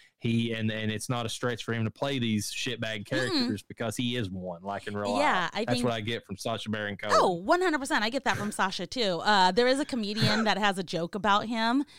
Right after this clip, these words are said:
Speaker 2: and it's basically him telling his story about how he got Sacha Baron Cohen to break character, but he also got fired from, he actually didn't get hired from the thing he was trying out for. But it kind of brings to light what you're telling me about Sacha Baron. He's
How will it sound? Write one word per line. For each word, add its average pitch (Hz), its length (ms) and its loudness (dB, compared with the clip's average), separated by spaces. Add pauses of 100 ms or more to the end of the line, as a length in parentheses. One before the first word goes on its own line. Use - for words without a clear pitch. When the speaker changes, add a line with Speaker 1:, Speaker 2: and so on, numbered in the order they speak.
(280)
Speaker 2:
and 220 220 0
it's 180 240 -6
basically 247 400 2
him 220 180 2
telling 220 300 -2
his 202 80 -4
story 208 320 -2
about 170 240 -2
how 175 260 0
he 185 140 -4
got 175 280 -4
Sacha 180 380 -4
Baron 170 320 -2
Cohen 180 280 -6
to 165 60 -6
break 170 220 -6
character, 175 340 -6
but 180 120 -4
he 160 180 -10
also 175 220 -4
got - 180 -10
fired 165 400 -2
from, 170 400 -2 (400)
he 214 160 -4
actually 185 240 -4
didn't 180 240 -6
get - 160 -12
hired 156 420 -4
from 170 220 -4
the 156 300 0
thing 202 160 0
he 196 100 -2
was 170 80 -4
trying 165 300 -2
out 165 240 -2
for. 247 320 2 (280)
But 269 140 4
it 262 120 2
kind 269 260 2
of 226 240 2 (240)
brings 254 300 2
to 247 80 -4
light 220 200 4
what 196 140 0
you're 196 100 -2
telling 190 380 0
me 175 120 0
about 160 340 -2
Sacha 170 280 -2
Baron. 165 220 -4
He's 190 220 -6